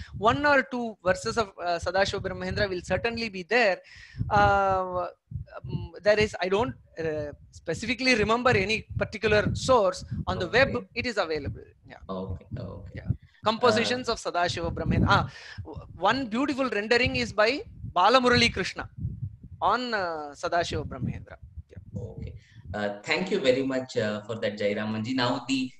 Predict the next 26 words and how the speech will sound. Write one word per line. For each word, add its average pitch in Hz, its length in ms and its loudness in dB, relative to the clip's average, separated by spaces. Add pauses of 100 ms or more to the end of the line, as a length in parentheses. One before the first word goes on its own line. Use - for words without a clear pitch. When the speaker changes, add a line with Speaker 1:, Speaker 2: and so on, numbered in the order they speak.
Speaker 2:
connection 160 400 0
with 175 80 -4
Sadashiva 147 480 0
Brahmendra 151 380 0
is 156 140 2
be-, - 340 -8
will 160 140 0
become 175 320 -4
even 175 440 0
more, 180 480 0 (400)
uh, 131 120 0
filled 165 280 2
with 165 200 0
life 139 340 4
once 127 220 2
they 127 200 0
listen 175 320 0
to 160 80 -4
the 147 100 4
music, 139 420 0
once 127 340 -2
they 131 140 0
are 123 40 -2
able 131 280 -2
to 160 100 -4
connect. 147 440 -2